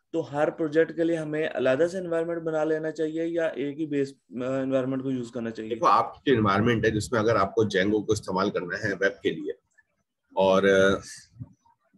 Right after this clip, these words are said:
Speaker 2: machine learning में TensorFlow install करनी है और Pandas इस्तेमाल करना है, तो उसकी एक environment बना लो, उसमें Pandas हो, म-,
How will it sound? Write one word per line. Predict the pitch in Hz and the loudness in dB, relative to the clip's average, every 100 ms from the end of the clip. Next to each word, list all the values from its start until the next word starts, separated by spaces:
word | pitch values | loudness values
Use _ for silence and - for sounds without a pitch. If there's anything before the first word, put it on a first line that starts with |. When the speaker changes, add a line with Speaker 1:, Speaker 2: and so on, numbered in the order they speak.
| _ _ _ _ _ _ _ _ 1077 - - - _ _ _ _ _ _ _ _ _ _ _ - _ _ _ _ - _ _ _ _ _ _ _ _ _ _ _ _ - | _ _ _ _ _ _ _ _ -18 -18 -20 -20 _ _ _ _ _ _ _ _ _ _ _ -20 _ _ _ _ -20 _ _ _ _ _ _ _ _ _ _ _ _ -4
Speaker 2:
machine | 104 101 120 | -2 2 4
learning | 107 104 113 104 90 85 - - | 6 6 4 4 0 -4 -4 0
में | 110 | 2
TensorFlow | 101 107 117 117 110 | 4 4 4 4 6
install | 107 - 101 98 | 4 4 4 4
करनी | 87 87 87 | 4 2 0
है | 90 - | 0 4
और | 107 | 2
Pandas | - 101 104 110 | 4 2 4 4
इस्तेमाल | 101 92 95 | 2 -2 -2
करना | - - _ | -4 -6 _
है, | _ _ _ - - _ - | _ _ _ -20 -20 _ 4
तो | |
उसकी | 110 110 139 | 4 6 4
एक | 131 | 6
environment | 113 98 120 123 | 6 6 6 6
बना | 110 | 4
लो, | 151 | 4
उसमें | 151 131 | 2 2
Pandas | 117 113 117 117 | 2 2 4 4
हो, | 110 107 104 | 6 6 6
म-, | 101 92 - | 6 4 0